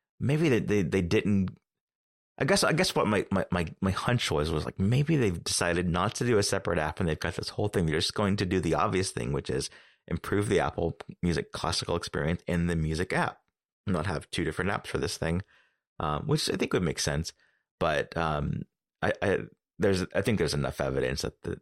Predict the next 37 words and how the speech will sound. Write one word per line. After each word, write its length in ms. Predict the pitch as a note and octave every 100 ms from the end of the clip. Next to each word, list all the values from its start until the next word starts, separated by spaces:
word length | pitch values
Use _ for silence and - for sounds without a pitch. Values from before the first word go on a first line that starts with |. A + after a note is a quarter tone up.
| -
you 100 | C#2
know, 200 | B1 -
both 240 | D2+ C#2+ -
in, 180 | C2 -
in 280 | D2 C2 - _
all 120 | -
those 180 | B1 C2+
code 260 | - D2 C#2+
findings 360 | D2+ D2 C2+ D2+
that 120 | -
we've 140 | D#2
seen 200 | - C#2+
over 180 | C#2 C2
the 100 | -
past 360 | - B1 - D#2
year, 180 | D2
which 240 | D#2 F#2+ -
began 480 | G2+ A2 A2 A2 -
surfacing 540 | - A2 A2 A2+ G2
in 140 | F2 F2
February 580 | F2+ F#2 F2 C#2 C#2
again. 300 | C2 C2+ C2+
So 260 | C#2+ D2 C#2+ - _ _ _
it 100 | D#2+
feels 280 | - G#2+ G2+
like 140 | F2
February 440 | - D#2+ E2+ D2 C#2
might 160 | D#2
have 100 | D2
been 180 | D2+ D2+
when 140 | C#2+
they 140 | D2+ D2
were 160 | C2
really 480 | C#2+ D2+ C#2 C2+ C#2+ - -
<laughs> 220 | - E2
hoping 320 | F2 E2 - D2+
to, 160 | -